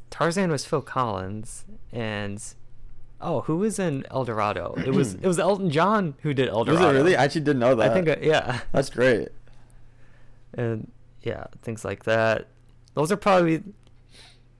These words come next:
Speaker 1: some, those are some top ones. Oh, I can't forget Emperor's New Groove.
Speaker 2: Oh my <laughs> gosh, yes.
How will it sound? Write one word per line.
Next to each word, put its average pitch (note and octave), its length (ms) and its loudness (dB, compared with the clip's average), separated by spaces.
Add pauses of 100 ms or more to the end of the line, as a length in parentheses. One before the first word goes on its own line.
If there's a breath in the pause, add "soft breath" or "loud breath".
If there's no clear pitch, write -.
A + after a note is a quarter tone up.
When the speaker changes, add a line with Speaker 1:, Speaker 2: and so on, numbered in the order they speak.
(140)
Speaker 1:
some, C3 460 -6 (320)
those B2 200 -2
are C3+ 40 -4
some B2+ 180 -8
top B2 240 2
ones. B2 340 0
Oh, C#3+ 260 4 (420)
I B2 40 -10
can't B2+ 180 -4
forget A#2 240 -2 (160)
Emperor's B2 360 0
New B2 120 0
Groove. A2+ 340 4
Speaker 2:
Oh D#3 160 8
my - 260 0 (140)
<laughs> - 160 0
gosh, - 400 -6
yes. A2+ 200 -4